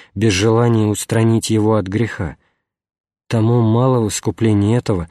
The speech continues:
творить дела милосердия, а нужно еще присоединить к ним и то средство примирения, о котором говорится дальше, ибо дальше говорится следующее: «Если ты принесешь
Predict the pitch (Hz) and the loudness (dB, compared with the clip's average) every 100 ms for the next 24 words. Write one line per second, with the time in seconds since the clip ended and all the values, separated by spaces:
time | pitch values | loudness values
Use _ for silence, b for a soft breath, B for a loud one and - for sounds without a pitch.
0 | B B 104 110 107 110 101 104 101 101 | B B 0 2 2 0 0 0 0 0
1 | 104 110 - 113 90 82 73 _ _ _ | -2 -2 -2 -4 -4 -8 -12 _ _ _
2 | _ _ 110 110 123 110 120 107 - 127 | _ _ 0 2 2 2 2 0 0 -2
3 | 113 117 110 - 113 101 113 120 - 117 | -2 -2 -2 0 0 2 2 0 -2 -2
4 | 113 104 B B B 110 - 123 - 107 | 0 -2 B B B -4 0 -2 -2 -2
5 | 120 - - 117 113 117 113 120 131 123 | -2 -2 -4 -4 0 0 2 2 2 0
6 | 87 76 b b 110 117 92 110 101 98 | -2 -8 b b -6 -6 -2 0 0 0
7 | 107 104 92 - 110 113 92 - - _ | 0 -2 -4 -6 -2 -2 -2 -6 -12 _
8 | _ _ _ _ _ - 104 104 90 131 | _ _ _ _ _ -6 -2 0 0 0
9 | 123 117 98 104 117 110 - 117 - 139 | 0 -4 -2 0 0 -2 -4 -8 -2 -2
10 | 113 92 - - - _ _ _ _ _ | 0 -4 -8 -12 -16 _ _ _ _ _
11 | _ _ _ _ _ _ _ _ 107 113 | _ _ _ _ _ _ _ _ -2 0
12 | - 113 104 117 87 107 107 107 - 110 | 0 -4 0 -2 0 0 0 0 -2 -4
13 | 87 | -6